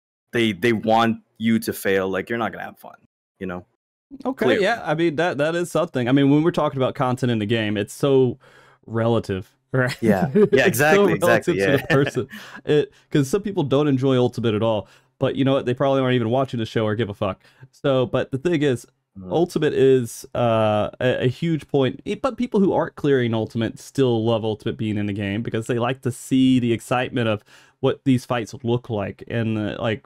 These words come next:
Speaker 2: what, 'cause they're not just fights. They put a lot of work into the, h-, how it's designed, putting lore in behind how they build the models that they're putting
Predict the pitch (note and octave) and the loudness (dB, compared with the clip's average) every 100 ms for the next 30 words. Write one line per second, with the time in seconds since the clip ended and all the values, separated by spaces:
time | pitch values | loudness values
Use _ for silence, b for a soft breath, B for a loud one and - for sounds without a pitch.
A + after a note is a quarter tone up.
0 | - A#2+ B2+ - b b b b b - | -8 -2 -2 -4 b b b b b -4
1 | D3 C3 - F3 B3+ A#2+ B2 D3+ D#3 E3 | -4 -2 0 0 0 -4 -4 0 2 0
2 | - - C3 D#3+ G3 - - F3 B3 A#3 | -6 -6 -2 0 0 -4 -6 -2 0 2
3 | G3+ G#3 F#3+ F#3 F3+ F3 E3 E3+ C#3+ C#3 | 2 2 0 0 0 -2 0 0 2 2
4 | C3 A#2 b b - C3+ - - D3 C3+ | 2 0 b b -8 -6 -8 -14 -8 -4
5 | E3+ E3+ - C3+ C#3 C3+ C3 B2+ B2+ B2+ | -2 -2 -4 -2 2 2 2 2 0 -2
6 | b b _ D#3+ E3+ E3 D3 - B2+ B2 | b b _ 2 4 4 2 0 0 4
7 | D3+ G3+ E3+ C#3 - C#3 C3 B2 C#3 C3 | 4 4 4 0 2 4 4 4 0 0
8 | B2 C3+ C#3 C3 A#2 B2 D3 D#3+ B2+ B2 | 2 2 2 2 2 2 4 2 2 4
9 | C3 C3+ B2+ A#2+ - A#2+ - C3 A#2+ | 4 4 2 0 -2 -2 0 2 2